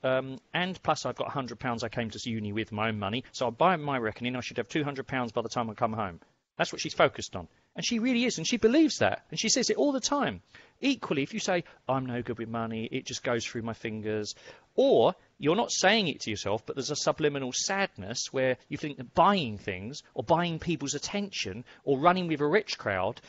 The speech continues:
you, you with me, keeping up with the Joneses, bottles of champagne, or whatever it is, there's nothing wrong with having a splurge, but if that becomes ingrained habit, and you get into a habit of,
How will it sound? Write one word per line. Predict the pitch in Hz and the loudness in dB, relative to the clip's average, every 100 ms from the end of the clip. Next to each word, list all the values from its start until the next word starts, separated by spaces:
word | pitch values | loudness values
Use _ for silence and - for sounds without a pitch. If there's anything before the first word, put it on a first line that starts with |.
| - | -14
you, | - 196 | -10 -8
you | 202 | -4
with | 208 196 | -2 -2
me, | 139 | -2
keeping | - 180 175 | -2 0 0
up | 165 | -4
with | |
the | 156 | -2
Joneses, | 185 180 120 | -2 -2 -2
bottles | - 170 151 | 2 2 0
of | 156 | -4
champagne, | - 160 160 180 175 165 | 0 0 0 -4 -4 -4
or | 123 120 - - | -2 -2 -4 -8
whatever | - 294 277 | 0 0 2
it | 208 | 2
is, | 196 139 98 - - _ - | 2 0 -4 -12 -20 _ -10
there's | 262 | -6
nothing | - 359 | -6 0
wrong | 196 220 | 2 2
with | 180 | 2
having | 185 180 | 0 -2
a | 151 | -4
splurge, | - - 185 143 | -6 -2 2 2
but | - | -2
if | 165 | -4
that | 226 | -4
becomes | - - 185 165 | -4 -4 -4 -4
ingrained | 147 147 131 143 156 151 143 | -4 -6 -2 0 0 -2 -4
habit, | 151 151 95 101 _ _ _ | -6 -6 -6 -8 _ _ _
and | 131 135 | -8 -6
you | 143 147 - | -6 -6 0
get | 165 - | 0 0
into | 143 143 147 | -4 -4 -2
a | 131 | -2
habit | 139 175 - | 0 0 2
of, | 143 | -2